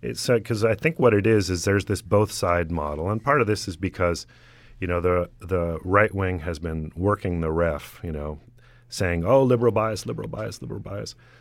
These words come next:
So, you know, say something like climate change. Ninety-seven, ninety-nine percent of scientists think it's happening. But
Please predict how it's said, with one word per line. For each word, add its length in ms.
So, 400
you 80
know, 100
say 360
something 320
like 160
climate 380
change. 500
Ninety-seven, 920
ninety-nine 640
percent 320
of 80
scientists 760
think 200
it's 360
happening. 560
But 140